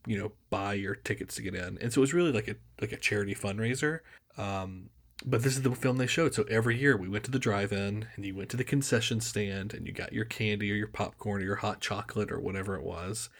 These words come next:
and you sat in your car or you sat in the back of a pickup truck. And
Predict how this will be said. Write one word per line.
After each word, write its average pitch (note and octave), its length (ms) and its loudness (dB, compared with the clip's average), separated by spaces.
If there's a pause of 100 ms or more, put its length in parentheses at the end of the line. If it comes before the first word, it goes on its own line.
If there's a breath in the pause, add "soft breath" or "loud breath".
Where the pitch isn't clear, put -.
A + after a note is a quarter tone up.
(440 loud breath)
and G#2 160 0
you G#2 60 0
sat G2+ 280 0
in A2+ 80 -2
your A2+ 120 2
car F#2+ 440 -2
or G#2 160 0
you G2+ 140 0
sat - 220 0
in A2+ 80 -2
the G2+ 60 -2
back G2 280 0
of G#2+ 80 -2
a G#2+ 60 -4
pickup - 420 -2
truck. - 500 -6 (240)
And A2 360 0